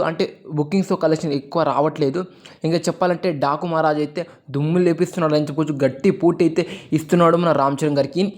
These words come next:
యూఎస్ఏలో. ఈవెంట్ కూడా పెట్టలే అక్కడ, అయినా సరే బాలయ్య తన క్రేజ్తో, తన స్టామినాతో ఊచొక్క తింటూ చూపిస్తున్నాడు. కానీ రామ్ చరణ్ తన క్రేజ్ ఇక్కడైతే యూజ్ చేసుకుంటలేరు అని చెప్పుకోవచ్చు. అందుకోసం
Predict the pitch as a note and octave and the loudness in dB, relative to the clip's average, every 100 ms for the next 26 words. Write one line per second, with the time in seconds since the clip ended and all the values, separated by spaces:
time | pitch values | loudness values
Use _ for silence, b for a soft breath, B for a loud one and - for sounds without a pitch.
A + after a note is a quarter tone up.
0 | E3+ E3+ D#3+ E3 C3 - B B B B | 2 4 4 0 -2 -4 B B B B
1 | _ _ _ - D#3 E3+ G3+ G3 G3 F#3+ | _ _ _ -6 0 4 6 6 4 4
2 | F3 D3 C#3+ D3 C3 - C#3+ F3+ F#3 E3+ | 2 0 -2 -4 -4 -2 -2 -2 -2 -4
3 | C#3+ C3+ D3+ E3+ - - E3 - E3 E3+ | 0 0 2 2 -2 -6 -8 -6 2 2
4 | E3+ E3+ D#3+ D3+ - D#3 D#3+ D#3 D#3 E3+ | 2 -2 -4 -4 -2 -2 -2 -4 -8 -10
5 | B - D3 G3 G3+ F#3+ F#3 E3+ E3 D#3+ | B -6 -2 2 2 0 -2 -2 -2 -4
6 | D3 D3 - C3 B B C#3+ D3+ D#3 D3 | -6 -4 -2 -2 B B -2 0 2 2
7 | D#3+ E3+ F3 F3+ F3 D3+ - F3 E3+ E3 | 0 -2 -2 -2 -4 -8 -2 0 0 -2
8 | D3 E3+ E3 F#3+ - B B - E3+ F#3 | 0 2 2 -2 -4 B B 2 2 2
9 | - F#3 - F3+ E3+ D#3 D3+ D3+ D3+ C#3+ | 0 0 2 2 4 4 2 -2 -4 -2
10 | G3+ G3+ B B C3+ D#3+ F#3 G3+ | -4 -4 B B -2 2 2 4